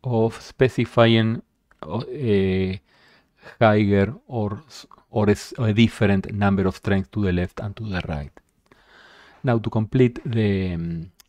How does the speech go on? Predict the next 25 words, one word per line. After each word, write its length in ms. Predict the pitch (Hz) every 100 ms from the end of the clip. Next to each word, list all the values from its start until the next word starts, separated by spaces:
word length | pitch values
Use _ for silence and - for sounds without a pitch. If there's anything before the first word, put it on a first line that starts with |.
| _ _
filter 300 | 113 98 101
conditions, 640 | 101 95 92 - 82 -
let's 200 | 110 -
as-, 180 | 110 -
let's 180 | 123 117
assign 280 | 123 110 104
a 80 | 92
name 460 | 117 110 101 110 - _ _ _ -
to 100 | 107
this 260 | 104 -
histogram. 680 | 113 101 - 104 107 123 156 - - _ _ _ _ _ _ _ _ _ _ _ _ _ _ _ _ _ _ _
This, 300 | - 123 - - - - _ _ _ _
this 120 | 107
should 220 | - 104
be 340 | 95 98 98 95 180 - _
compras 680 | 127 104 87 92 107 - _ _ _ _ _
or 160 | 113 98
longs. 460 | 95 98 90 92 - _
This 160 | 98 113
is 140 | -
what 200 | 101 92 - 156
Markers 500 | 104 98 - 92 98
is, 380 | 92 - - _ _
uh, 20 | 92
expecting. 1040 | 82 71 - 101 - 92 82 - -